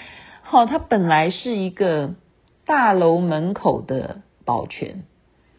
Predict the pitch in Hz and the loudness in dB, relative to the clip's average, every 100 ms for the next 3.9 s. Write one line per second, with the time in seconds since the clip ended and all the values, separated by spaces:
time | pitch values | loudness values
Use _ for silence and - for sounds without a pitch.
0 | _ _ - 294 269 226 - 170 160 190 | _ _ -4 0 0 0 4 4 4 0
1 | 185 220 247 247 240 240 226 151 156 180 | 0 0 -2 -2 -4 -2 -2 0 0 0
2 | 214 170 131 151 - 226 185 156 165 143 | -2 -2 -4 -10 -4 0 0 0 0 0
3 | 131 139 196 269 220 147 - - 113 | -2 -6 -6 -4 -2 -4 -8 -10 -12